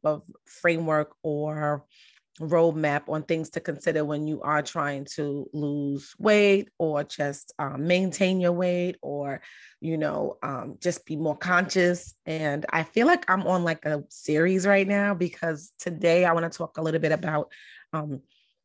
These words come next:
the benefits or some tips about intermittent fasting. And so there's always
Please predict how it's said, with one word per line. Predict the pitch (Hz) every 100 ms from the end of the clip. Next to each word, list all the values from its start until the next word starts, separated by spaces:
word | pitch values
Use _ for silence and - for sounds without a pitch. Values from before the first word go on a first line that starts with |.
| -
the | 147 156 151 - - -
benefits | 160 165 - 170 - -
or | 165 151 151 147 143 -
some | - 156
tips | - - 180 175 -
about | 156 151 143 - _ _ -
intermittent | 160 180 185 175 185
fasting. | 180 185 185 196 202 208 _ _ _ _ _ _ -
And | 160 160
so | - 165 156 156 156 151 151 - - - -
there's | 196 196
always | - 202 220 214 208 202 190 -